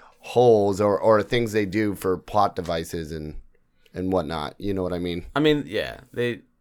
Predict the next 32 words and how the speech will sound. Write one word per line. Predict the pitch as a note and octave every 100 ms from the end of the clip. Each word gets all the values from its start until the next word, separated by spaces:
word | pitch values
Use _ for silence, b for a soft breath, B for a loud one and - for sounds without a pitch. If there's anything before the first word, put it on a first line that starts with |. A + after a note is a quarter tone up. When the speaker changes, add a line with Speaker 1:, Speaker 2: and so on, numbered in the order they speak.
| _
Speaker 2:
they | B2 C3
do | D3+
this | D3+ C3
with | A2+
video | G#2 G#2+
games | G2 G2 G2 -
all | G2
the | G#2
time. | G2 E2+ D#2+ F2 - _ -
Is | - F2+
that, | F2+ F#2 F2 - _ _ _ -
eh, | G#2 - D#2
you've | A#2 A#2
seen | C3
it, | F#2+
with, | F2+ - -
seen | - D#3+
it | C#3
with | A2
Cyberpunk? | - A#2 G#2 G2 - - - _ _ _ _
Is | G#2 F#2+
that | G2+ F#2 F2+ -
they | - G2+ G2+ G2 F#2+ _ _ _ _ -
thought | - C3 D3+
they | C#3
had | B2 G#2
a |
decent | E2+ F2+ C#2+ B1
game. | C#2 C2+ E2
They | G#2
had | A2+ G#2+ G2+ G2 -
a, | E2 E2